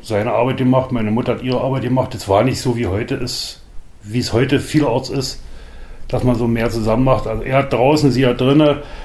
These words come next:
und, und, und ich habe beides gemacht. Also als, ich wurde so erzogen, ich bin da nicht so der, dieser, dieser Typ, der sein Männlichsein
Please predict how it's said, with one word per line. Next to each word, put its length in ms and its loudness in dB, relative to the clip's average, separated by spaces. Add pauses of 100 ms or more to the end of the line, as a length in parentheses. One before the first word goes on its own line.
(120)
und, 320 2
und, 300 0
und 280 -4
ich 160 -6
habe 220 2
beides 340 -2
gemacht. 420 -4
Also 240 -6
als, 400 -8 (100)
ich 180 -10
wurde 160 -2
so 200 0
erzogen, 520 -2 (800)
ich 220 -16
bin 260 2
da 140 4
nicht 240 0
so 180 2
der, 280 2
dieser, 600 0 (1400)
dieser 320 -4
Typ, 300 -8
der 340 0 (640)
sein 280 -2
Männlichsein 720 -2